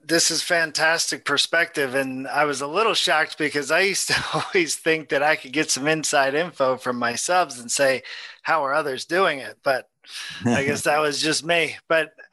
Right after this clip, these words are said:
Speaker 1: you know, he really, uh, it's, it's incredible. He's able to take it over a company, thirteen years in business, didn't even know, uh, a thing about plumbing when he started. Now he's running a great business, working with a number of great people, and his insight is just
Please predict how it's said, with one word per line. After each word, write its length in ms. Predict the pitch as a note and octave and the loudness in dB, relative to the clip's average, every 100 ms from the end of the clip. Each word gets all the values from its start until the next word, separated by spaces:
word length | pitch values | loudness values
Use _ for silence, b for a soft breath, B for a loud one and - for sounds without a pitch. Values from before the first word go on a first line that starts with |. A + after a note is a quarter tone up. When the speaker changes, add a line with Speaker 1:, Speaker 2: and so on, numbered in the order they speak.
| B B B - | B B B -2
Speaker 1:
you 80 | |
know, 160 | F#3+ F3 | 2 2
he 200 | D#3 A#3 | 2 0
really, 440 | A#3 A3 G3 E3+ | 2 2 2 2
uh, 340 | D#3+ D#3 D3+ D3 D3+ | 2 2 2 -2 -6
it's, 600 | - F3 F3+ G3+ E3 - | -12 -12 -12 -14 -8 0
it's 220 | - E3+ F#3+ | 0 2 0
incredible. 480 | E3 F#3 F3 D3+ | 0 2 2 2
He's 200 | D3+ D3 | 0 2
able 160 | D#3 D3+ | 2 2
to 80 | C#3+ | 0
take 320 | - D#3+ B2+ | 2 2 2
it 140 | D3 | -2
over 420 | D3 D#3 C#3 C#3+ C#3 | 0 0 2 2 2
a 60 | |
company, 500 | C3+ D3 C#3 C3+ C#3 | 2 0 0 -2 -4
thirteen 480 | C3+ F3 F3 - D#3 | 0 2 2 0 -6
years 280 | D3+ D3+ C3+ | 0 2 2
in 100 | C#3 | 0
business, 560 | D3 C#3+ D3 D3 C3 | 2 2 0 -2 -2
didn't 420 | - - - E3 D#3 | -6 -6 0 0 2
even 280 | D3+ D3 | 0 0
know, 440 | D3 D3 C#3+ C#3+ C3 B B B B | 2 4 4 2 -2 B B B B
uh, 360 | C#3+ C3+ C3+ C3+ | 2 2 2 2
a 100 | D3+ | 0
thing 300 | - E3 D3+ | 0 -2 0
about 320 | C#3+ C#3 C3 | 0 2 0
plumbing 400 | - C#3+ C#3 C3+ | 0 0 0 -4
when 140 | C3 | -6
he 80 | C3 | -2
started. 440 | B2+ - B2+ B2+ B2+ | -2 0 0 -2 -4
Now 200 | B2+ C3 | -4 -4
he's 160 | B2 | -4
running 240 | C3+ B2 A#2+ | -4 -6 -12
a 60 | |
great 360 | A2+ B2+ C3+ C3+ | -8 -6 -6 -6
business, 560 | C3+ B2+ D3+ C#3 - B B B | -6 -4 -2 0 -2 B B B
working 300 | E3 E3+ D#3+ | 0 0 0
with 140 | D#3 | 0
a 60 | D3+ | 0
number 360 | D3+ D#3+ D3+ | 0 0 2
of 120 | D3 B2+ | 0 0
great 300 | D3+ D3+ - | 0 0 -2
people, 380 | D3 C#3+ D3 | -6 -2 2
and 100 | D3 | 2
his 180 | C#3+ C3 | 2 0
insight 480 | F#3+ F#3 - D3 C3 | 0 0 0 2 0
is 200 | B2 - | -2 -2
just 280 | C#3+ B2+ | -2 -4